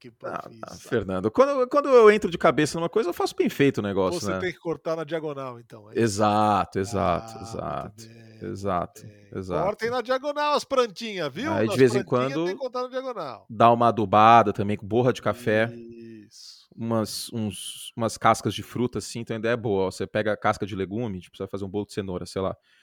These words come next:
Speaker 2: Aí você pega, você pega a casca da cenoura, bate no liquidificador, faz uma pastinha e joga no, na, na terra.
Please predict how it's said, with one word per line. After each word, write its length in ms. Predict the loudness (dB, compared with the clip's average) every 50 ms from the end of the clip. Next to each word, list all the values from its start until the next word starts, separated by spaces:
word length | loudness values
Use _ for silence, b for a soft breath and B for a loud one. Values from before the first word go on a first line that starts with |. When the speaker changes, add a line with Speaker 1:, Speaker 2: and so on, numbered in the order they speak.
| b b b b _
Speaker 2:
Aí 180 | -4 -4 -4
você 160 | -2 -4 -6
pega, 800 | -4 0 0 2 2 4 4 4 4 4 4 2 2 2 0 -2
você 140 | -2 -4 -6
pega 220 | 0 2 2 2 2
a 40 |
casca 280 | 2 2 0 0 0 -4
da 100 | -4 -4
cenoura, 320 | -4 -4 -4 0 0 0
bate 340 | 4 6 8 8 8 6 4
no 60 | -2
liquidificador, 640 | -4 -4 -6 -4 -2 -2 0 2 2 4 4 4 2
faz 160 | 2 -2 0
uma 120 | 0 -2
pastinha 600 | 0 2 2 0 0 -2 -8 -10 -8 -6 -6 -6 -6
e 40 | -4
joga 340 | -2 0 0 0 -2 -6
no, 260 | -8 -10 -12 -14 -14 -14
na, 120 | -14 -14
na 120 | -12 -14
terra. 360 | -12 -8 -6 -6 -6 -6 -8